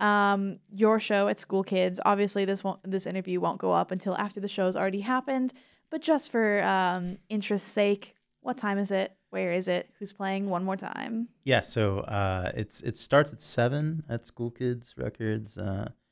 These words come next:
Speaker 2: here in Raleigh. And, um, my, uh,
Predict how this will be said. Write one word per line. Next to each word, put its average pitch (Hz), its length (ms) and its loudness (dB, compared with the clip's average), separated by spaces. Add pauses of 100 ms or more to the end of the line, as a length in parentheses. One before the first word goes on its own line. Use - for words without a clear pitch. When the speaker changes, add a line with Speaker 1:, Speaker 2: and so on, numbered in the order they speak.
(220)
Speaker 2:
here 107 160 -2
in 95 360 -2
Raleigh. 95 560 -4 (120)
And, 92 440 -2
um, 90 420 -6 (640)
my, 90 320 -4
uh, 87 460 -2